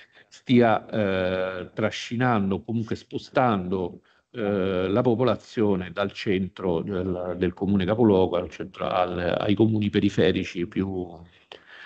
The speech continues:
più vicini, sia, sia di quelli di prima che di seconda cintura. Infatti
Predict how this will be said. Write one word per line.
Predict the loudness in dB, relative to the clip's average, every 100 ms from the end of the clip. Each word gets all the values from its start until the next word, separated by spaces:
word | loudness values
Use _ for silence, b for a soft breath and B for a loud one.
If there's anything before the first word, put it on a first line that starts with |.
| B
più | 4 6
vicini, | 6 4 2 -2 -2 -6
sia, | -10 -2 0 0 -6 -4
sia | 0 2
di | 2
quelli | 2 2 0
di |
prima | -2 -2 -2 -4
che | -8
di | -10
seconda | -8 -6 -6
cintura. | -6 -8 -6 -2 -2
Infatti | 0 2 0 -2 -6